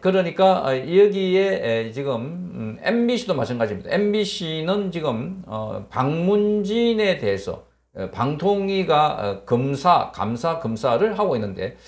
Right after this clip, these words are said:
여기에 대해서도 이 방문진에서는 "자, 거기에 응하지 못하겠다"라고 이렇게 밝히고 있습니다. 자, 그러니까 지금 곳곳에서, 어, 지금 극렬 저항을 하고 있으면서 또 이 생태계가 무너지고 있다. 뭐,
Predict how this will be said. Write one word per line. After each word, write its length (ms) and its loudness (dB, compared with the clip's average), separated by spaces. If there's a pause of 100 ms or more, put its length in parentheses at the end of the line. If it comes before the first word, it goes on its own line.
(160)
여기에 300 6
대해서도 320 0
이 160 -8
방문진에서는 800 -4 (200)
"자, 120 -2
거기에 220 2
응하지 340 2
못하겠다"라고 920 0
이렇게 200 -6
밝히고 340 -8
있습니다. 320 -16 (480)
자, 120 -4
그러니까 400 0
지금 240 -6
곳곳에서, 800 2 (360)
어, 380 2
지금 420 -6
극렬 460 4
저항을 560 4
하고 180 2
있으면서 400 -6 (300)
또 120 -2
이 60 -2
생태계가 640 -2
무너지고 440 2
있다. 260 -16 (280)
뭐, 120 -8